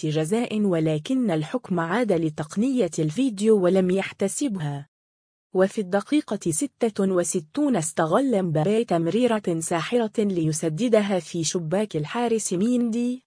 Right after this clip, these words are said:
قبل أن يضاعف البديل برادلي بيركيولا أهداف المباراة بهدف ثان في الدقيقة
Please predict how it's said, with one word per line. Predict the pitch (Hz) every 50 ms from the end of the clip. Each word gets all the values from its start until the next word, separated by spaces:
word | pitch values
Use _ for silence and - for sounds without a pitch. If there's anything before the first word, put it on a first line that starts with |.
| _ _ -
قبل | - 311 269 240 208
أن | 190 - 180 175
يضاعف | 175 185 185 185 175 202 240 262 233 196 175 156 - 180
البديل | 160 160 160 165 170 165 160 220 254 226 185 175
برادلي | 160 165 170 185 226 240 220 214 226 220
بيركيولا | 180 175 165 156 151 - - 262 247 233 233 214 190 170 - 175
أهداف | 165 160 151 147 190 220 240 220 - 208
المباراة | 175 170 165 165 160 156 151 151 151 156 202 233 240 - 226
بهدف | 208 165 160 160 196 240 226 202 175 - 165
ثان | 151 147 147 - 233 233 240 226 202
في | - - 220
الدقيقة | 196 170 160 165 151 156 - 247 262 - - 180